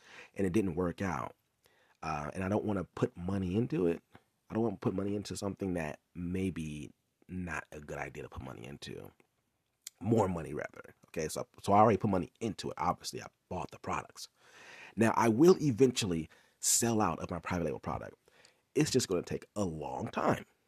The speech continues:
okay? And I, I'm willing to sit it out, you know? I, I had, like, what, five grand. I had about five grand, uh, the whole thing cost. I'll have all my money back, uh,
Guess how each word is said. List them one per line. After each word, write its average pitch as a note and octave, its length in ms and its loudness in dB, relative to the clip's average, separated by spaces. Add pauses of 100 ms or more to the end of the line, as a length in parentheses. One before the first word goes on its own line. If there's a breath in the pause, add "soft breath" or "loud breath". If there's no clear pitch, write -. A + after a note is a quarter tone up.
(180)
okay? G2+ 340 -2 (160)
And G2 160 -2
I, E2+ 160 -6
I'm E2+ 440 -6
willing G2 420 2
to F2 420 -2 (240)
sit G#2 260 2
it A2+ 80 6
out, F2+ 240 2 (100)
you D2 100 -14
know? D#2 260 -10 (140)
I, D#2 260 -6
I D2 240 -8
had, F2+ 240 -4
like, C#2+ 160 -8
what, E2 140 -4 (280)
five A#2 240 4
grand. G2 500 6
I F#2 60 -2
had F#2+ 40 2
about F2 280 0
five A2 240 2
grand, F#2+ 460 2 (420)
uh, D2 120 -8 (120)
the - 80 -2
whole G#2 140 6
thing F#2+ 240 2
cost. G2+ 440 0 (720 loud breath)
I'll - 100 0
have G#2+ 300 2
all G#2 140 8
my G#2+ 120 6
money F#2+ 260 0
back, D#2 360 -6 (760 soft breath)
uh, B1 180 -8